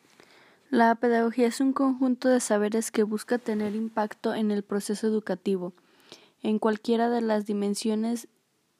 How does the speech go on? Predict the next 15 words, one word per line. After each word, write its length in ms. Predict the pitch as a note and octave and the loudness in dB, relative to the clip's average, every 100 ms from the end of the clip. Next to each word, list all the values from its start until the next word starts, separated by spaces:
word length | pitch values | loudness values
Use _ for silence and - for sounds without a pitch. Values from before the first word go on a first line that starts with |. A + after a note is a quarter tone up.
| - | -6
que 280 | - A3 G#3 | 0 2 2
éste 520 | G#3 - A3+ A3+ A3+ | -2 -4 -2 0 -2
lo 180 | G#3+ G3 | -2 -4
tenga, 400 | - F3+ F3 F#3 - _ _ _ _ _ _ _ - | -2 -4 -4 -8 -12 _ _ _ _ _ _ _ -2
así 320 | A#3+ - A3 | 0 0 -4
como 460 | - B3+ B3 B3 - | 0 2 2 0 -2
en 160 | A3 G#3+ | 0 0
la 100 | G#3 | 0
comprensión 680 | G#3 G3 G3+ G3+ - A3 | -2 -2 -2 0 0 0
y 80 | A#3+ | 2
la 100 | B3 | 0
organización 760 | G#3+ G#3 G3 G3 G3+ - G#3 G#3+ | 0 0 -2 -2 -2 -2 0 0
de 80 | A3+ | 0
la 120 | G#3+ | -2
cultura 600 | - G3 F#3 G#3+ A3 | -2 -4 0 0 0